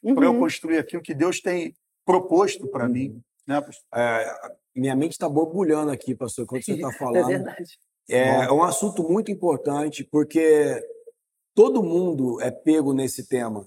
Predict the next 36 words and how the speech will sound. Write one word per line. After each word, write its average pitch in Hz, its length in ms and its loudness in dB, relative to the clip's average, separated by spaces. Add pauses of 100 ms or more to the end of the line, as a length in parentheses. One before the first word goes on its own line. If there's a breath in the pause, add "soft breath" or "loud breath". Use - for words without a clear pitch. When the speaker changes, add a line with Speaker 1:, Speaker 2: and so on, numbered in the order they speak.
(120)
Speaker 3:
sobre 139 280 0
prioridade. 139 720 2
Speaker 1:
Sim, - 140 -18
todos 156 220 -6
nós. 123 220 0
Speaker 3:
Em 143 60 0
todos 196 420 4
os 175 120 -4
níveis, 139 360 0
nível 151 320 0
espiritual, 143 880 0
nível 143 260 2
profissional, 143 720 -2
nível 147 300 2
familiar, 127 800 0 (440 loud breath)
né? 131 180 0
E 139 60 2
por 143 160 4
isso 151 100 0
que 160 60 -4
a 165 40 2
gente 170 140 -4
começou 170 420 0
falando 175 280 -2
sobre 147 240 -2
Deus, 156 200 2
porque 151 280 -2
Deus 160 300 2
é 165 60 -4
que 165 120 -4
organiza 151 540 2
tudo 147 200 -2
isso 143 200 0
dentro 139 160 -4
de 123 100 -6
nós. 127 340 -6